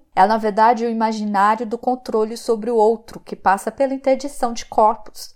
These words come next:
Corpos negros são interditados dos currículos com as justificativas de serem destituídos da racionalidade e da inteligência.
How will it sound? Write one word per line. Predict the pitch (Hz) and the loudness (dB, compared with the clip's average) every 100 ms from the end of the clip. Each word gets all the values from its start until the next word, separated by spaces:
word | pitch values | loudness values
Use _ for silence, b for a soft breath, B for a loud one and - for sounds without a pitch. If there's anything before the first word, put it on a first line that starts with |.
| - | 2
Corpos | 269 302 302 233 208 | 8 8 6 -4 -4
negros | 196 202 202 202 | -4 -4 -4 -6
são | - 208 | -6 -8
interditados | 214 208 202 - 208 202 208 196 | -4 -4 -6 -2 4 6 4 -2
dos | 196 - | -10 -10
currículos | 196 180 214 214 196 | -8 -6 -8 -6 -10
com | - 214 | -6 -4
as | 214 | -4
justificativas | 233 - - 196 - 226 196 196 | -8 -10 -10 -10 -8 -6 -6 -6
de | 214 | -8
serem | - - 214 220 | -10 -6 -6 -4
destituídos | 202 240 262 - 254 - 220 233 214 208 | 0 0 0 -8 -10 -10 -10 -8 -10 -6
da | 220 | -4
racionalidade | 226 269 277 247 247 233 202 180 196 214 196 185 - | -2 -2 -2 -6 -4 -6 -4 0 0 0 -4 -12 -10
e | 220 | -6
da | 196 | -4
inteligência. | 240 254 269 262 247 220 240 - - | -4 -4 -6 -6 -8 -10 -10 -18 -20